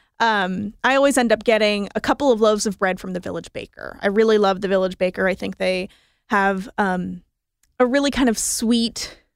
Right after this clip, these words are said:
uh, very, you know, storefronty kind of space, but it's a cool spot to get a morning pastry, some coffee, really good loaf of bread for whatever cheese or whatever you're gonna eat, you know, après ski or, um, in the summers,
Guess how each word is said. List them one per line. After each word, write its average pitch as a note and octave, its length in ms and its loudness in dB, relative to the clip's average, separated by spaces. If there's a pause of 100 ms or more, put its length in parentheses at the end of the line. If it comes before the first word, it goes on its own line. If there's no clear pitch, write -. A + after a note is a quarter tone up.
(200)
uh, G3+ 380 2
very, A#3 520 2 (140)
you B3 140 0
know, F#3 320 -2
storefronty G#3+ 840 -2
kind G#3 200 0
of F#3 100 -2
space, C#4 420 0
but G#3 180 2
it's G#3+ 120 -4
a A#3+ 60 -8
cool E4+ 240 -2
spot C4 260 -2
to A#3+ 80 -6
get G#3 100 0
a G3 40 -6
morning G3+ 300 -2
pastry, E4+ 440 -4
some A3+ 160 -4
coffee, B3 520 -2 (280)
really C4 160 4
good A#3 100 2
loaf G3 200 2
of F#3+ 120 -6
bread F3 220 0
for F3 400 -2
whatever F#3 520 -2
cheese F#3+ 380 -4
or G3 60 -2
whatever F3+ 220 -2
you're F3 80 -4
gonna F3+ 180 -10
eat, F3+ 280 -14 (400)
you G3+ 80 0
know, F3 200 -2
après G3 280 0
ski F#4+ 380 2
or, G3 420 4 (440)
um, E3+ 640 -2
in G#3 120 0
the F#3+ 60 -4
summers, G#3 600 -2